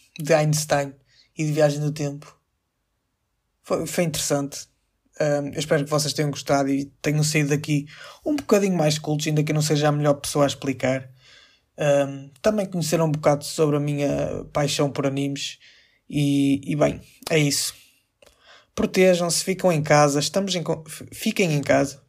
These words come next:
E, aliás, fiquem em casa, estou a falar mal, <laughs> mas já, tipo, estejam em casa e tudo mais, protejam-se, usem máscara se tiverem que sair de casa. Ahm, estamos em confinamento, vamos impedir que este vírus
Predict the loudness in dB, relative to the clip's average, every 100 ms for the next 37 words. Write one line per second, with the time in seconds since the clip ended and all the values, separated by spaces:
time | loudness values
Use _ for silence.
0 | _ -8 -2 0 0 -2 -6 -6 -4 -4
1 | -4 -4 -2 2 2 2 -2 -4 -10 -12
2 | -18 -20 -20 -14 -4 0 2 2 -2 -18
3 | _ _ _ _ -10 -4 -4 -4 -6 -12
4 | -18 _ _ _ -20 -14 -4 -2 0 -2
5 | -2 2 4 4 0 -4 -4 -2 0 -2
6 | -4 -8 -8 0 2 0 -4 -8 -8 -12
7 | -8 -4 -2 0 0 0 -4 -4 -2 -2
8 | -2 -4 -4 2 4 4 2 -6 -10 _
9 | -20 -20 _ _ 0 0 0 0 0 2
10 | 0 0 0 -2 0 0 -2 -8 -20 _
11 | _ -16 -4 -2 0 0 -2 -2 2 0
12 | 0 -4 -2 0 0 0 -10